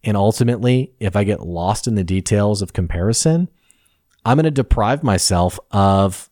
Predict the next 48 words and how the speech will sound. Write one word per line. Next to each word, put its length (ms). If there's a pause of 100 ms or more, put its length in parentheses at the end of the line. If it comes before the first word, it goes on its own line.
the 160
real 560
work 420
that 140
I 100
need 120
to 80
be 100
doing 300
on 100
a 60
day-to-day 440
basis 640 (800)
to 100
actually 340
get 220
me 80
to 120
where 120
I 80
wanna 200
go. 440 (580)
And 80
I'm 80
gonna 140
deprive 260
my 120
customers 560
of 80
the 80
services 420
that 100
I 60
can 140
provide 320
for 80
them. 340 (500)
So 340 (680)
all 180
that 160
to 100
stay, 360
all 140
that 160
to 80
say, 400 (460)
stay 340
encouraged, 600